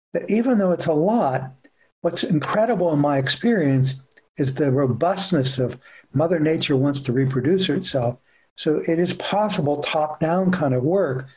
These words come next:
to repair this system. And that's what we're gonna be talking about today. Next slide. Okay, so, uh, I promised you there wouldn't be one anymore, but there is this one last one, which is, I wanna just add a punctuation,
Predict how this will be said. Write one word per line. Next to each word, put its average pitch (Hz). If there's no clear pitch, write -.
to 139
repair 143
this 123
system. 127
And 135
that's 143
what 165
we're 139
gonna 131
be 127
talking 127
about -
today. -
Next 139
slide. -
Okay, 143
so, 214
uh, 156
I 156
promised 185
you 165
there 143
wouldn't 151
be 139
one 135
anymore, 143
but 131
there 131
is 131
this 131
one 151
last 123
one, 131
which 139
is, 131
I 139
wanna 139
just 131
add 135
a 135
punctuation, 135